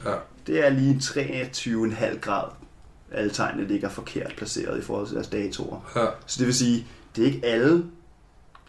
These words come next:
Speaker 2: der ligger uden for det rigtige tegn, de er. Øh, men der, og der er nogen, der vil ligge inden, så de både er det samme tegn, det ene system og det andet system. Altså, det vil
Speaker 1: Ja.
Speaker 2: sige, nogen vil kunne sige, "Ah, det er lige mig," og andre vil kunne sige, "Men det passer overhovedet ikke." Og så er det faktisk, i stedet for, at det er en ting, der kan forene os, så har de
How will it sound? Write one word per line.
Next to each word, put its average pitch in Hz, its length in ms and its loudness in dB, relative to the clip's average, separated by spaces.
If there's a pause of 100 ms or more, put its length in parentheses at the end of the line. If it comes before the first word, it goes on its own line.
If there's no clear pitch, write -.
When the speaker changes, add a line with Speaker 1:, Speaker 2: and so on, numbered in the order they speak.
(200)
Speaker 2:
der 139 60 4
ligger 131 360 4 (200)
uden 131 200 4
for 139 100 -2
det 127 140 0
rigtige 120 280 2
tegn, 135 240 -2
de 131 100 0
er. 131 200 0 (140)
Øh, 107 300 4
men 110 200 2
der, 110 160 6
og 110 180 4
der 117 60 6
er 113 60 6
nogen, 120 180 4
der 117 60 2
vil 113 100 0
ligge 113 220 4
inden, 120 240 2
så 127 100 -6
de 110 80 -6
både 113 260 4
er 110 40 6
det 113 100 0
samme 110 240 0
tegn, 113 220 -2
det 107 100 2
ene 113 100 2
system - 320 -2
og - 60 -2
det 113 60 0
andet 113 200 2
system. - 360 -2 (560)
Altså, 117 100 -2
det - 20 2
vil 120 40 4
Speaker 1:
Ja. 117 60 4
Speaker 2:
sige, 113 220 2
nogen 120 380 6
vil 120 380 4
kunne 135 120 -6
sige, 113 200 -2
"Ah, 127 140 -4
det 135 60 -2
er 117 40 0
lige 123 100 -2
mig," 110 280 -4
og 107 160 2
andre 120 160 4
vil 120 80 0
kunne - 100 -8
sige, 113 160 -2
"Men 104 60 0
det 101 80 -6
passer 107 280 0
overhovedet 104 360 0
ikke." 95 160 -4 (360)
Og 123 120 -6
så 127 100 2
er 117 40 4
det 123 80 -2
faktisk, 110 400 4 (160)
i 131 60 -10
stedet 131 260 4
for, 131 80 0
at 113 40 -2
det 113 60 6
er 110 40 6
en 110 40 -2
ting, 127 200 0
der 120 60 0
kan 113 100 -10
forene 113 360 0
os, 113 80 -4
så 117 100 -4
har 113 100 -2
de 107 60 -8